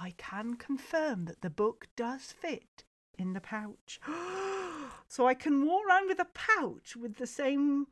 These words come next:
sort of designs relating to what, what goes on in the book. Yes, you've got me. While eating the chocolate key. Well, actually,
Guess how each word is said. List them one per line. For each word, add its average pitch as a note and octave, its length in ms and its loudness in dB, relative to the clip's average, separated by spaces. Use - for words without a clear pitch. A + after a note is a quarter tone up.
sort A#3+ 180 -4
of A3+ 80 -4
designs B3+ 640 2
relating B3 640 0
to - 100 -10
what, A#3 220 0
what A#3+ 200 -2
goes B3 200 0
on C4 120 0
in B3+ 140 2
the C#4 60 0
book. C4 320 -2
Yes, F3+ 500 0
you've G3 80 -10
got - 180 -4
me. F#3 140 -8
While D4 560 6
eating A#3 580 -4
the A#3+ 40 -6
chocolate - 400 -6
key. G3 260 -2
Well, D#4+ 100 -2
actually, G3+ 540 -2